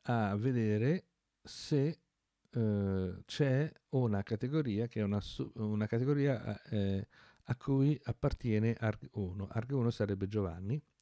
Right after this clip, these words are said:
in questa scomposizione. E si trova eff-, eh, nel database che effettivamente Giovanni appartiene alla categoria dei maschi.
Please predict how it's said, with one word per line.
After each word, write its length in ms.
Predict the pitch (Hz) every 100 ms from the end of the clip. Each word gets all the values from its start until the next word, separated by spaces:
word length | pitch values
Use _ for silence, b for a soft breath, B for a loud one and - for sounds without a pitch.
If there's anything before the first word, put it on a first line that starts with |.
| -
in 80 | 101
questa 260 | - 98
scomposizione. 880 | 90 101 92 92 104 - - - 143 - _ b b b b b b b b b b b b _
E 840 | - 127 120 120 113 113 110 107 107
si 160 | - 139
trova 560 | 156 151 131 117 107
eff-, 240 | - 113 -
eh, 340 | 110 104 101 104 - -
nel 180 | 110 110
database 540 | 113 113 120 127 104 101
che 120 | 107
effettivamente 840 | - 110 117 117 117 107 95 95
Giovanni 500 | 95 117 117 107 98
appartiene 460 | 95 - 98 - 104
alla 80 | 98
categoria 440 | 98 101 101 101
dei 100 | 98
maschi. 500 | 95 87 85 - 175